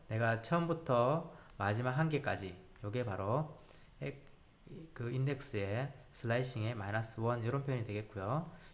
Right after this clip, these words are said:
요 표현은 바로 우리 슬라이싱 할 때 일, everything 요렇게 되겠죠.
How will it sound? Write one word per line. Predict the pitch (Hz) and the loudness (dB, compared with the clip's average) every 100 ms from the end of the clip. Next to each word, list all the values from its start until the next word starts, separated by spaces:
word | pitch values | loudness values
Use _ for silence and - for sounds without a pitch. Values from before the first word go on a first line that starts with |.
| - | -4
요 | 131 | -2
표현은 | 131 147 143 143 180 - - - - | 0 0 2 2 0 -4 -16 -20 -6
바로 | 104 107 | -2 0
우리 | 110 | -2
슬라이싱 | 110 120 135 135 131 | -2 2 2 2 2
할 | 135 | 0
때 | 135 101 117 151 151 - - - - | 0 0 2 0 -4 -14 -20 -12 -4
일, | 131 131 | -4 -2
everything | 135 123 117 123 110 101 - 95 101 | -2 0 0 -2 -4 -4 -8 -6 0
요렇게 | 123 135 110 | 2 2 -2
되겠죠. | 95 92 - 123 | -4 -6 -2 -2